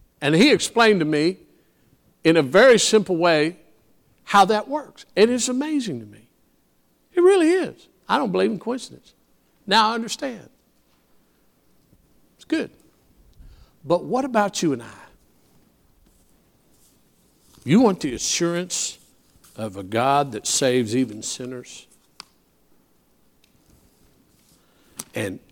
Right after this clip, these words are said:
and you want to know how God draws you to him in that assurance?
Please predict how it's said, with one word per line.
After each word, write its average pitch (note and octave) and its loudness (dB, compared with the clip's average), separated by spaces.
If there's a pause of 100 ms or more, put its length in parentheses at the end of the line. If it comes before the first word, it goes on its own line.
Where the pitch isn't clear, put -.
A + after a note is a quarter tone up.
(140)
and A2+ -12
you C#3 0
want D#3+ -2
to B2 -14
know C3+ -6
how B2 -14
God A#2 -6
draws A#2+ -2
you D#3 -8 (1500)
to A2 -10
him C#3+ -6
in B2 -10
that B2+ -12
assurance? C#3+ -12